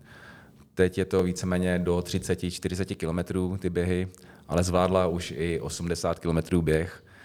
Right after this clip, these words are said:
Pak už teda byla unavená, bylo to na ní znát, že už jí začínají bolet nožičky, tak jsem jí odložil a pokračoval dalších čtyřicet sám potom už.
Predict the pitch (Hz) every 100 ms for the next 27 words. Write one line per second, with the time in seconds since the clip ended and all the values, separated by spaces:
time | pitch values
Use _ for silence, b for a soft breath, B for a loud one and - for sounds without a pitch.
0 | b b - - 80 90 - 82 82 80
1 | 90 85 80 85 90 92 92 87 87 87
2 | 85 - - 85 87 87 87 82 85 -
3 | 82 80 - 85 87 87 80 85 - 87
4 | 85 82 - 87 87 - 80 85 87 87
5 | 85 82 82 - 82 80 80 87 - -
6 | 80 82 - 82 - 73 82 - 92 90
7 | 95